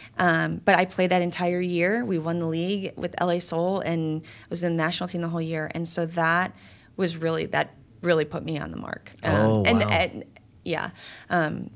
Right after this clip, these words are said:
Speaker 1: but
Speaker 2: So
Speaker 1: it
Speaker 2: you played for a lot of teams, and you go through this
Speaker 1: Mm-hmm.
Speaker 2: thing, and then you were the, the first pick in a supplemental draft of a new league or something. Is that where you got hurt in the Houston thing?
Speaker 1: No. So I actually, after L A, had double foot surgery.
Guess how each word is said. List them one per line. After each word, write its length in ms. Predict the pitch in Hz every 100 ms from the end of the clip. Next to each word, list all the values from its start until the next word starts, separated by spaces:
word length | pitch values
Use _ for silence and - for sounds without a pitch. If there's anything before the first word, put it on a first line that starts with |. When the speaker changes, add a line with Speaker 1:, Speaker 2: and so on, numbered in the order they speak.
| -
Speaker 1:
but 100 | 175
Speaker 2:
So 60 |
Speaker 1:
it 40 | 131
Speaker 2:
you 60 | 127
played 220 | 160 214
for 80 | 131
a 40 |
lot 180 | 98 135
of 100 | 107
teams, 460 | 110 113 87 95 -
and 140 | 107
you 60 | 98
go 180 | 120
through 160 | 123 120
this 140 | 110
Speaker 1:
Mm-hmm. 80 | -
Speaker 2:
thing, 200 | 113 113
and 80 | 110
then 120 | 110
you 100 | 110 127
were 100 | 123
the, 220 | 110 104 -
the 220 | 104 95
first 760 | - - - - 127 143 -
pick 280 | - 110 104
in 120 | - 101
a 100 | 92
supplemental 580 | - 120 113 113 131
draft 340 | 101 107 104 -
of 100 | 104
a 60 | 98
new 320 | 98 113 143
league 320 | 151 165 170
or 80 | 165
something. 360 | - 165 160
Is 160 | 113 98
that 180 | 120 -
where 100 | 185
you 120 | 185
got 180 | 190 -
hurt 260 | - 185 -
in 140 | 120
the 60 | 113
Houston 420 | 101 143 143 156
thing? 340 | 147 160 170 156
Speaker 1:
No. 240 | 147 151
So 160 | 160 170
I 140 | 165
actually, 300 | 190 196 170
after 440 | - 170 190 175 160 -
L 160 | 170 165
A, 280 | 147 156 185 - - - -
had 140 | 180
double 220 | 160 165 180
foot 200 | 175 -
surgery. 600 | - 147 143 131 175